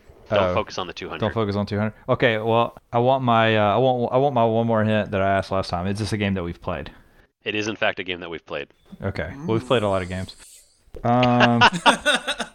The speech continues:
Speaker 2: that doesn't help. Uh, just a game about counting.
Speaker 1: I'm gonna go ahead and give you the second review real quick.
Speaker 2: Okay.
Speaker 3: Yes, do that, please.
Speaker 1: Let's just combine a horrible pool of luck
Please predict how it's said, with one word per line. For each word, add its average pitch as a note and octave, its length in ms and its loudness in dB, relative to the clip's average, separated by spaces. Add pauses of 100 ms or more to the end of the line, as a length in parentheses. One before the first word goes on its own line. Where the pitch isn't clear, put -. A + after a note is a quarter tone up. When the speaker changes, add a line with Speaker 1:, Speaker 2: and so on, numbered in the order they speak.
(260)
Speaker 2:
that F#3 120 4
doesn't D3+ 240 6
help. A#2 340 4 (880)
Uh, C#3+ 800 2 (640)
just - 220 -2
a A2 40 0
game B2+ 280 2
about A#2 340 0
counting. - 600 -2 (340)
Speaker 1:
I'm A#2 80 -12
gonna B2 80 -8
go B2 60 0
ahead A2+ 120 0
and G#2+ 80 -10
give G#2 140 -6
you G2+ 80 -4
the F#2+ 80 -4
second G2+ 320 -4
review E2+ 280 -8
real D2+ 120 -6
quick. - 380 -8
Speaker 2:
Okay. A2 180 0
Speaker 3:
Yes, - 180 -4
do B2 140 -12
that, A#2 140 -14
please. A#2+ 380 -16 (600)
Speaker 1:
Let's A#2 240 -2
just - 280 -6
combine G#2 400 -2
a D#2+ 40 -4
horrible D3+ 540 -2
pool A#2 340 -4
of G2 120 -4
luck E2 400 -4